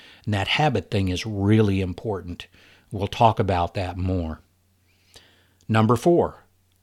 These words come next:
remote work has become the preferred way of working for a large portion of the workforce. And this has introduced new challenges, new distractions,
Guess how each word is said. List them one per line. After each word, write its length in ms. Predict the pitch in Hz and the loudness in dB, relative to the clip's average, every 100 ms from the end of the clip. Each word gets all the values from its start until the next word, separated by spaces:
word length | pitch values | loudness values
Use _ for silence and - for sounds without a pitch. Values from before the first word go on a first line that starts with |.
| _ - | _ -2
remote 600 | 117 120 110 120 180 - | 6 8 8 6 4 2
work 300 | 107 98 - | 0 0 0
has 220 | 113 104 | -2 -2
become 420 | - 110 113 104 | -2 -2 0 0
the 80 | 98 | -2
preferred 680 | - 110 - - 123 160 143 | -2 -4 -4 0 2 2 2
way 400 | 120 95 90 107 | 2 2 0 -2
of 180 | 101 101 | -4 -2
working 560 | 104 98 - 90 82 - - - _ | 0 -2 -4 -6 -6 -10 -20 -20 _
for 440 | - 123 107 - | 0 4 6 4
a 140 | 107 95 | 0 -2
large 680 | 95 95 98 110 131 120 - | -2 2 4 6 4 -2 -6
portion 420 | 110 98 - 101 | -4 -2 -2 -4
of 100 | 90 | -2
the 80 | 104 | -2
workforce. 720 | 139 151 - 85 - - - _ _ _ - _ _ _ _ | -2 -6 -10 -12 -12 -12 -14 _ _ _ -20 _ _ _ _
And 180 | 127 117 | 0 4
this 220 | 117 170 - | 6 6 4
has 180 | 165 | 2
introduced 720 | 170 127 - 113 101 101 - 107 | 2 0 -2 -4 -2 -2 -2 -2
new 320 | 98 110 180 | 2 2 2
challenges, 840 | - 135 131 110 110 113 104 - - _ _ _ | 2 0 0 0 0 -2 -4 -6 -12 _ _ _
new 300 | 98 104 135 | -2 4 6
distractions, 1000 | 160 165 - 120 104 98 - 95 92 - | 6 4 2 2 2 0 -6 -6 -6 -10